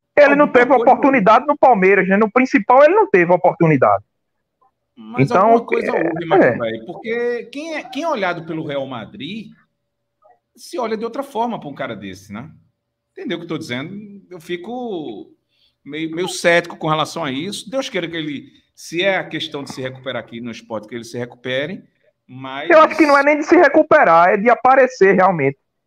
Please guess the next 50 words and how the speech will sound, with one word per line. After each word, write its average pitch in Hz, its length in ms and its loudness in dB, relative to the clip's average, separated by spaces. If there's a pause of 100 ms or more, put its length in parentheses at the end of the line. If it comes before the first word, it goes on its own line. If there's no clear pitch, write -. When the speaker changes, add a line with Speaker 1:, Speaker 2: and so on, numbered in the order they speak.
(480)
Speaker 1:
É 262 100 2
visibilidade, 269 800 4
é - 20 4
de 269 120 4
aparecer, 254 680 4
não 262 120 2
é 262 60 2
nem 247 180 4
Speaker 2:
Mas 269 100 6
por 269 60 -2
que - 20 -6
o 285 40 -2
Speaker 1:
recuperação. 262 460 4
Speaker 2:
Palmeiras 247 400 0
não 240 120 -10
fi-, 247 200 -14 (180)
por 220 120 -10
que 269 80 -8
o 254 60 -2
Palmeiras 233 340 -6
não 214 60 -6
aproveitou 196 380 -10
esse 185 140 -14
guri, 175 600 -6 (340)
se - 240 -18
ele 208 200 -6
for 202 200 -8
um - 60 -16
cara 180 200 -6
que 180 140 -8
o - 20 -6
Real 190 160 0
Madrid 170 320 -4
olhou? 127 320 -6
É 220 200 -2
essa 233 200 -6
a 226 40 -8
minha 190 160 -10
pergunta, 156 440 -10
que 165 100 -16
eu 202 60 -10
não 214 120 -12
tenho 202 180 -12
uma 220 100 -8
resposta 392 320 2
Speaker 1:
Não, 269 380 6
Speaker 2:
ainda. 226 60 6
Speaker 1:
é, 165 100 4
re-, 185 260 4
realmente, 220 460 2